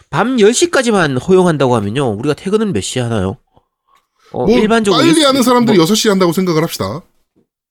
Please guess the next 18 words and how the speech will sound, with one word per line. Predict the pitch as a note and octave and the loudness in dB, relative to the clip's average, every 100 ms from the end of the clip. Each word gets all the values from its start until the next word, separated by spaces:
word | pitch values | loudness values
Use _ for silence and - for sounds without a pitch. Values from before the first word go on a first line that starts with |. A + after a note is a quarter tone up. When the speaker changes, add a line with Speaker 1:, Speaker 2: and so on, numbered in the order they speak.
| _ | _
Speaker 2:
일반적으로. | B2+ D3+ D#3+ E3+ F#3 | 2 2 2 0 0
Speaker 1:
여섯 | |
시까지 | F#3 C#3+ G3+ A3+ F#3 | -4 -2 -2 -2 -2
일하고 | B2 D3 D#3+ | 0 0 0
나면 | C#3+ A#2+ | -2 -2
일곱 | A3 G#3 | 0 -2
시에 | - - C3 G#2+ | -2 -4 -2 -2
집에 | - B2 | -2 -4
오는 | G#2+ | -4
게 | G#2+ | -6
보통 | F#2+ - | -8 -8
일반적이라고 | B2 C3 B2 G#2 F#2 | -4 -4 -4 -6 -10
보면요. | F#2 A#2 | -6 -2
Speaker 2:
그렇죠. | - G2 G#2 G#2+ | -2 -2 -6 -4
Speaker 1:
빨리 | F3 G#3+ | -2 0
한다고 | D3+ G2+ F#2+ | -2 -4 -8
쳤을 | - F#2 - | -10 -16 -10
때. | D2 | -10